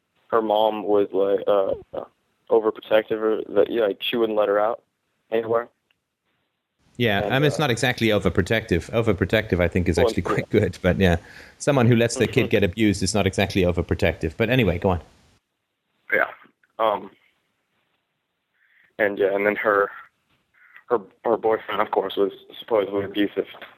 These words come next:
Speaker 2: And did you know her boyfriend was abusive before this death?
Speaker 1: Before what? Oh,
Speaker 2: Before she
Speaker 1: before the
Speaker 2: died.
Speaker 1: death? Um, she never really told me about it. She just told me that, uh,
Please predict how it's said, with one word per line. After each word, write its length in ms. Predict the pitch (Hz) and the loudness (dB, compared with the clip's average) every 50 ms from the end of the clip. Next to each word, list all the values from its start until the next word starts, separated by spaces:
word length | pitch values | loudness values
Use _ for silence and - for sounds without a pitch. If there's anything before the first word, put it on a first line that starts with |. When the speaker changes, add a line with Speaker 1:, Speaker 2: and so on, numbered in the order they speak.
| _ _ _ _ _ _ _ _ _ _ _ _ _ _ - | _ _ _ _ _ _ _ _ _ _ _ _ _ _ 0
Speaker 2:
And 180 | 131 131 123 | 2 2 4
did 200 | - 135 127 - | 4 2 2 2
you 80 | 123 120 | 2 4
know 200 | 120 123 120 113 | 4 4 2 2
her 180 | 120 117 110 | 2 2 2
boyfriend 420 | 95 - 107 110 107 - 110 107 101 | 2 2 0 0 0 2 2 2 2
was 160 | 107 101 - | 2 2 2
abusive 460 | 101 95 104 107 101 - 104 98 - | 0 2 2 0 2 2 0 0 2
before 500 | - 98 - - 98 101 101 98 95 92 - - | 0 -2 -2 0 0 2 2 2 0 0 -4 -2
this 220 | - 98 92 - - | 0 0 0 0 0
death? 280 | - 113 120 - - - _ _ _ _ _ _ _ _ _ _ _ _ _ - | -2 -2 -2 -2 -6 -12 _ _ _ _ _ _ _ _ _ _ _ _ _ -12
Speaker 1:
Before 300 | - - - - 110 101 | -10 -8 -4 -2 -2 0
what? 260 | 104 104 113 - - - _ _ _ _ _ _ _ _ _ - | 0 0 -2 -2 -6 -14 _ _ _ _ _ _ _ _ _ -4
Oh, 160 | 120 123 113 | -2 0 0
Speaker 2:
Before 160 | 110 113 117 | 0 0 0
she 100 | 98 117 | 0 0
Speaker 1:
before 40 | 107 | 2
the 60 | 95 | 2
Speaker 2:
died. 140 | 92 87 92 | 2 0 0
Speaker 1:
death? 120 | 113 120 - _ _ _ _ _ _ _ _ _ _ _ _ _ _ _ _ _ _ _ _ _ _ _ _ | 0 -2 -4 _ _ _ _ _ _ _ _ _ _ _ _ _ _ _ _ _ _ _ _ _ _ _ _
Um, 400 | - 127 127 123 123 120 113 - - _ _ _ _ _ _ _ _ _ _ _ _ _ _ _ _ _ _ _ _ _ _ _ _ _ _ _ _ _ _ - | -2 0 0 0 0 -2 -4 -8 -10 _ _ _ _ _ _ _ _ _ _ _ _ _ _ _ _ _ _ _ _ _ _ _ _ _ _ _ _ _ _ -6
she 180 | - - - 156 | -4 -2 0 0
never 180 | 165 170 160 156 | 0 0 2 2
really 180 | 156 151 127 | 2 2 2
told 220 | - - 123 131 135 | 0 0 0 0 0
me 60 | 139 | 2
about 160 | 139 143 139 | 2 2 2
it. 100 | 143 135 | 0 -2
She 120 | 139 127 | -4 -8
just 140 | 117 120 - | -10 -12 -6
told 240 | - 135 127 123 123 | -2 0 0 0 -2
me 60 | 123 117 | -4 -4
that, 260 | 113 113 110 101 - | -2 0 0 0 0
uh, 380 | - 113 107 104 98 95 98 | 0 2 2 2 2 0 -2